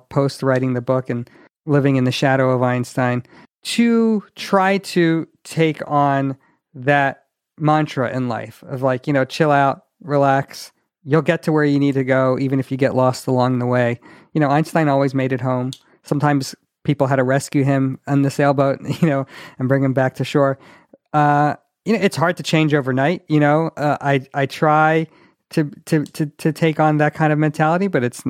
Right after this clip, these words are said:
it's not always there. I'm, I'm always a work in progress.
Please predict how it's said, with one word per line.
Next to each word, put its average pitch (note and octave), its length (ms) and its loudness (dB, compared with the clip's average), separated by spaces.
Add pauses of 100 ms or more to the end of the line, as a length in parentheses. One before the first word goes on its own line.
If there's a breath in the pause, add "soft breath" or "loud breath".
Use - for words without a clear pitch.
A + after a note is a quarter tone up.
(120)
it's - 160 -12
not C3+ 160 2
always B2+ 260 0
there. D#3 200 2
I'm, C3+ 120 0
I'm B2 220 -2
always B2 300 -2
a B2 60 -2
work B2 220 -2
in A#2 100 -6
progress. C#3+ 640 -2